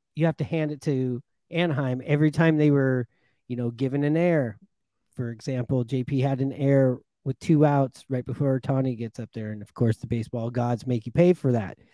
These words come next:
pay for that tax. You saw them, uh, uh, get a base on balls, whether it hit the guy's hand or not, or the knob.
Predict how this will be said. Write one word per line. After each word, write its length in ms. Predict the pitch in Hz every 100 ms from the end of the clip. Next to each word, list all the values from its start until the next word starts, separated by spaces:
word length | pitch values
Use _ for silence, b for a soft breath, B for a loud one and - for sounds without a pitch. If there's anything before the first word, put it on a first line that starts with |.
| b b -
pay 140 | 127
for 140 | 120 123
that 180 | 120
tax. 460 | - 151 139 - - B B B -
You 160 | 135
saw 480 | 131 - 143 139 139
them, 520 | 127 135 135 127 127 120
uh, 440 | 139 127 123 120 - _ _ _ _ _ _ _ _ _ _
uh, 280 | 151 143 131 127 _ _ _ _ 147
get 160 | 151
a 60 | 143
base 320 | 123 143 139
on 160 | 147 131
balls, 520 | 139 135 131 131 -
whether 360 | 143 135 131 113
it 60 |
hit 180 | - 156
the 80 | 143
guy's 260 | 131 127 123
hand 520 | 156 147 143 139 127
or 160 | 113
not, 400 | 110 131 135 135
or 100 | 143
the 100 | 113
knob. 480 | 110 131 139 139 131